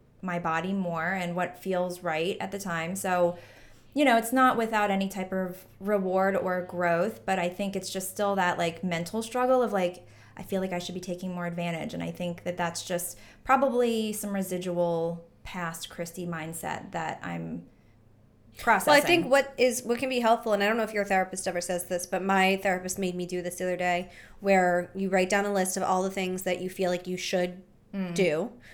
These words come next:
Speaker 2: um, and then break them down into categories of things that you're gonna do,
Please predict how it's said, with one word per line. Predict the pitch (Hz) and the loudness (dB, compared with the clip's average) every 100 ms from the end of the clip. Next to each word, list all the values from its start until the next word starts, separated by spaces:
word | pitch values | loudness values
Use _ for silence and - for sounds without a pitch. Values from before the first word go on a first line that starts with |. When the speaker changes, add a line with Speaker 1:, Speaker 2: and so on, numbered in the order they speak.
| - - _ _ - | -20 -20 _ _ 2
Speaker 2:
um, | 196 190 190 | 4 6 4
and | 196 | 2
then | 196 190 | 2 4
break | 190 185 | 2 2
them | 220 | 0
down | 208 196 | 2 2
into | 196 | 2
categories | 196 190 180 180 180 180 180 | 2 2 2 2 2 0 -2
of | |
things | 185 175 175 | -6 -6 -4
that | |
you're | - | -4
gonna | 185 180 | -2 -2
do, | 180 180 190 | -2 0 0